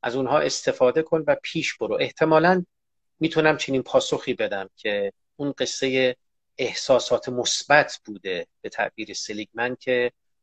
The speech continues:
همطور که می‌دونیم از مقدمات خرسندیه و من رو به رغم همهٔ این مسائل پیش برده و تا اینجا آورده است. یعنی اون اوقات و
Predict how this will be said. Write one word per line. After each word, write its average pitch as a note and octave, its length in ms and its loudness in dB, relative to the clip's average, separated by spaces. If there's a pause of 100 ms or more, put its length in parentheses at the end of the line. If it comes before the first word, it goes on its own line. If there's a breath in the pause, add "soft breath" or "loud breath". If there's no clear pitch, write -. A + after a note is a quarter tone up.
(180)
همطور A2+ 280 -4
که - 160 -10
می‌دونیم A2+ 440 -8
از G#2 220 -6
مقدمات A2 680 -4
خرسندیه A2 800 -8
و C3 260 2 (440)
من B2+ 200 0
رو C3 80 0
به A#2+ 140 2
رغم C#3+ 320 6
همهٔ A#2+ 540 -2
این B2 180 -10 (500)
مسائل A#2 600 -2 (140)
پیش - 540 -4 (120)
برده G2 460 -10
و F#2 400 -6
تا - 120 -4
اینجا G#2+ 340 -4
آورده G#2 440 -2
است. G2 220 -6
یعنی G#2+ 180 -10
اون C3+ 200 -10
اوقات B2 500 0 (600)
و G#2+ 320 -2